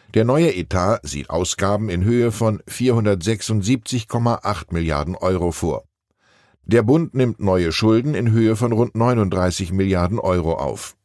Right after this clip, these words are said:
Trotz des Defizits würde die Bundesregierung damit erstmals seit zweitausendneunzehn wieder die Schuldenbremse einhalten.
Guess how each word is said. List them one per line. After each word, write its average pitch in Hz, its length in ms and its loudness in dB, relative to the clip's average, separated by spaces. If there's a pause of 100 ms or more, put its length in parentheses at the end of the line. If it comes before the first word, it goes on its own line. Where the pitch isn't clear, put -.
(120)
Trotz 82 280 -4
des 76 200 -6
Defizits 113 720 -2
würde 113 200 4
die 123 120 2
Bundesregierung 135 800 0
damit 92 320 -2
erstmals 107 540 0
seit 117 220 0
zweitausendneunzehn 98 1120 0
wieder 101 240 0
die 131 140 -2
Schuldenbremse 76 760 -2
einhalten. 73 560 -4